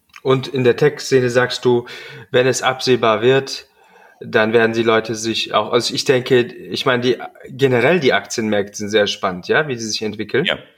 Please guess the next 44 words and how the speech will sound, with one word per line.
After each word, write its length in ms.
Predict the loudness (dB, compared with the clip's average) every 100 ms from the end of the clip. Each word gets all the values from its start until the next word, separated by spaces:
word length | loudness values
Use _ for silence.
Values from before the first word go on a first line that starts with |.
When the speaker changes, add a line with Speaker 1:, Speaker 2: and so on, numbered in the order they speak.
| _ _ _ -20 _
Speaker 1:
Äh, 400 | -2 2 4 4
da 180 | 4 2
ist 200 | 2 0
ja 80 | 0
noch 160 | 0 -2
sehr 240 | 0 0
viel 180 | 0 -4
Optimismus 720 | -4 -6 -6 -6 -4 -8 -8
drin, 160 | -4
Speaker 2:
Ja. 120 | -2 -2
Speaker 1:
glücklicherweise. 760 | -6 -10 -6 -4 -4 -8 -2
Speaker 2:
Ja. 140 | -4 -4 _
Speaker 1:
Okay, 220 | 0 2
ich 160 | 0 0
danke 260 | 0 0
dir 200 | 2 2
für 160 | 2 -2
deine 280 | -2 -2 -4
Sicht. 300 | -8 -10 -4
Cool. 220 | 0 0 -2 -16 -14 0
Und 240 | 2 2 -2
so 300 | -4 2 2
in 220 | 4 0 0
ein, 200 | 0 2
zwei 200 | 2 2
Sätzen, 400 | 2 0 -4 0
was 240 | 0 2
hast 240 | -2 0
du 140 | 0 2
mitgenommen? 600 | 2 0 -2 0 0 0
Vielleicht 280 | 0 0 0
für 120 | -6
dich 180 | -8 2
persönlich 540 | 2 4 2 2 -2
aus 180 | -4 0
letztem 380 | 0 0 -4 -2
Jahr, 240 | 0 0
aus 180 | -2 -4
zwanzig 340 | -2 -2 -4
zwanzig, 340 | -2 -2 0 0
<laughs> 20 |
das 160 | 0 2
ja 120 | 2
sehr, 220 | 2 0